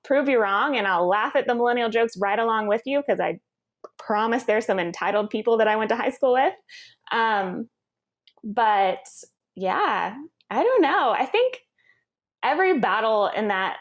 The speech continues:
sense is what you make of it. And if we're really gonna worry that much about my reputation as a generation, then that's just petty. Let's,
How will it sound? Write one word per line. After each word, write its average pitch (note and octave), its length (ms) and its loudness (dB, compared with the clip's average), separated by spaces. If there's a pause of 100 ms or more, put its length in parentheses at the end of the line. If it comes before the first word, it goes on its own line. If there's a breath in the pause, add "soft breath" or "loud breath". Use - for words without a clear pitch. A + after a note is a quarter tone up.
sense F#3 400 -4
is F#3+ 140 0
what F3 180 0
you F3 80 -2
make E3 220 -6
of - 100 -6
it. - 240 -2 (580)
And F3 560 -4 (1000)
if A3+ 160 -4
we're A#3+ 120 2
really A#3+ 280 4
gonna G#3 560 -2 (920)
worry G#3 440 2
that A3 200 -2
much G#3 360 -4
about F3 520 -2 (180)
my F#3 720 -2
reputation G3 920 0
as F3+ 240 -2
a F#3 80 0
generation, G3+ 840 0 (520 loud breath)
then F#3+ 460 0 (100)
that's A3 160 -2
just F#4 200 0
petty. F3 420 -2 (180)
Let's, A3+ 180 0